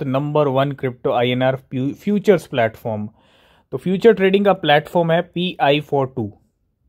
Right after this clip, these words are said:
और कौन से पेयर्स ऐड किए हैं, Litecoin का कर दिया है, WeChain का कर दिया है, Arbitrum का कर दिया है, Cosmos, Stellar, Polkadot और Uniswap और Tron। तो ये फ्यूचर्स में आ गए हैं इस प्लेटफॉर्म के ऊपर पीआई फ़ोर टू।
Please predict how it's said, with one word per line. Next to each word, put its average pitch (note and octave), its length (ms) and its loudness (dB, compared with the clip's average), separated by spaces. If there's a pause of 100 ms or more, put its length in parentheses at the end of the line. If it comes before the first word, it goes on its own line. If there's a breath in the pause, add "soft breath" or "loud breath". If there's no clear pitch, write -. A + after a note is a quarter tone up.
(320)
और B2 200 -4 (220)
कौन D#3+ 220 4
से F3+ 160 -2
पेयर्स E3 320 2
ऐड D3 240 0
किए C#3 120 -4
हैं, D3+ 80 -4
Litecoin C#3+ 600 0
का D3+ 200 2
कर C#3 200 -4
दिया B2+ 260 -2
है, C3+ 140 -6 (520 soft breath)
WeChain D3+ 540 -2
का C#3 160 2
कर C#3 160 0
दिया C3 300 0
है, C3+ 200 -4
Arbitrum C3+ 500 -2
का C3+ 100 0
कर B2+ 180 -2
दिया B2 200 -4
है, B2 80 -10 (100)
Cosmos, C#3 520 -2 (100)
Stellar, C3+ 600 0 (140)
Polkadot B2+ 600 0 (680 soft breath)
और A2+ 280 -2
Uniswap C3+ 640 2
और C#3 280 -2
Tron। G#2+ 200 -4 (360)
तो B2 60 -14
ये D3 180 -2
फ्यूचर्स D#3 520 -2
में D3+ 100 -2
आ B2+ 120 4
गए C3 140 -2
हैं D3+ 240 -2 (340)
इस C#3+ 140 -14
प्लेटफॉर्म C3 640 -2
के C3+ 100 -2
ऊपर B2+ 260 -4
पीआई C3+ 420 -2
फ़ोर A#2+ 340 0
टू। D3+ 160 -4